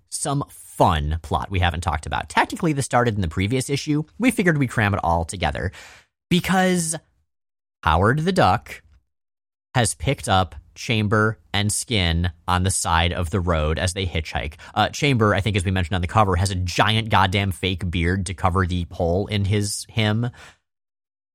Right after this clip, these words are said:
Even in my dwarfiest days, I never had a beard like that. Like, it is genuinely impressive. He could be a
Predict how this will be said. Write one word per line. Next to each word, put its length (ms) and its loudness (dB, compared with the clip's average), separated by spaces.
Even 300 2
in 80 2
my 120 6
dwarfiest 560 0
days, 320 0
I 80 -8
never 180 0
had 100 0
a 60 0
beard 340 -2
like 240 -4
that. 180 -2
Like, 140 -6
it 80 -2
is 240 -4
genuinely 420 0
impressive. 400 -2
He 100 -6
could 160 -2
be 220 -4
a 100 -4